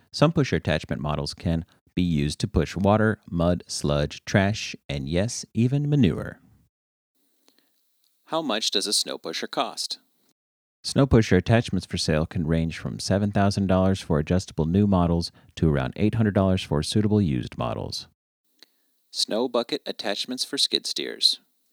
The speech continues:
Is a snow bucket skid steer attachment my best choice? Snow bucket attachments, also known as light material buckets for skid steer loaders, allow an operator to either continuously scoop snow toward a pile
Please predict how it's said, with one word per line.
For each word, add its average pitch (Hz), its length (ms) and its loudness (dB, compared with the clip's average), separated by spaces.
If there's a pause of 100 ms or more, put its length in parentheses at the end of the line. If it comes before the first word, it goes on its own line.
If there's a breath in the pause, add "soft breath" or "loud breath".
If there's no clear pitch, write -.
(400)
Is 92 220 -4
a 82 100 -6
snow 110 300 -4
bucket 120 320 -6
skid 131 220 -6
steer 127 220 -4
attachment 123 500 -8
my 120 140 -8
best 123 300 -6
choice? - 480 -4 (880)
Snow - 220 -2
bucket 123 240 2
attachments, 85 720 -2
also 98 300 2
known 85 280 4
as 76 280 -2
light 90 400 0
material 98 440 2
buckets 98 460 0
for - 180 0
skid - 280 -2
steer 80 260 0
loaders, 73 500 2 (420 soft breath)
allow 123 280 4
an 131 80 4
operator 117 420 4
to - 220 -4
either 101 400 4 (240 soft breath)
continuously 127 680 2
scoop - 340 -2
snow 82 460 0
toward 117 440 2
a 104 100 0
pile 71 480 -2